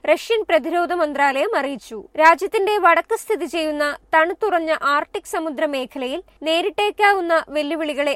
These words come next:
അതിജീവിക്കാനുള്ള തങ്ങളുടെ ക്ഷമത പരീക്ഷിക്കുന്നതിനാണ് സൈനികാഭ്യാസമെന്ന് പ്രതിരോധ മന്ത്രാലയം വ്യക്തമാക്കുന്നു. കിഴക്കൻ ആർട്ടിക്കിൽ റഷ്യയുടെ സൈബീരിയയെയും യു എസിന്റെ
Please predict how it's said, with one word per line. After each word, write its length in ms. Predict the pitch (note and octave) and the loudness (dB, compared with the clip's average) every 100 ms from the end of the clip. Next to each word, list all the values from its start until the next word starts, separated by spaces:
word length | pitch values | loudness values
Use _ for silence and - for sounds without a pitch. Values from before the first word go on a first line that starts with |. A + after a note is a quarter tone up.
| - | 0
അതിജീവിക്കാനുള്ള 880 | C#4 - D4+ F#4+ F#4+ G4 F4+ D#4 B3 C4 _ _ | -2 -2 -2 -2 0 0 0 -2 -4 -4 _ _
തങ്ങളുടെ 460 | D4+ D4+ D4+ D4+ D4+ | -2 0 0 0 -2
ക്ഷമത 460 | - E4 D#4 F4+ - | -2 -2 -2 -2 0
പരീക്ഷിക്കുന്നതിനാണ് 1040 | E4 D4 C4+ - D4+ D#4 D4+ D4+ C#4+ A#3+ B3+ - - | 0 -2 -8 -12 -8 -4 -2 -2 -4 -4 -8 -12 -4
സൈനികാഭ്യാസമെന്ന് 1120 | F4+ E4+ F#4+ G#4 G#4+ F#4+ F#4 F4+ D#4 C4 C#4+ G#4+ _ _ - | 2 2 4 4 4 4 2 2 -4 -4 -6 -8 _ _ -4
പ്രതിരോധ 460 | D#4+ F#4 G4 G4+ | 0 2 0 0
മന്ത്രാലയം 580 | G4 D4+ D4+ C#4+ C#4 F4+ | 0 -2 0 0 2 0
വ്യക്തമാക്കുന്നു. 680 | F4+ - D4+ C#4+ B3 B3 A#3 G#3 _ _ | -2 -2 -4 -4 -6 -10 -12 -14 _ _
കിഴക്കൻ 440 | F4+ F#4 - A#4+ | -2 -2 -2 -2
ആർട്ടിക്കിൽ 440 | A4 F4+ F4 C#4 E4+ - | 0 -2 -6 -6 -6 -6
റഷ്യയുടെ 540 | D4+ - - G4+ F4 F#4 | -6 -6 -2 -2 0 -2
സൈബീരിയയെയും 1040 | - C#4+ C4+ E4 E4+ E4+ D4 B3 A#3+ D4 G4 _ - | -2 -2 -2 -4 -4 -2 -2 -4 -6 -8 -10 _ -6
യു 100 | E4 | -2
എസിന്റെ 420 | G4 - G4+ F4+ | -2 -2 -4 -2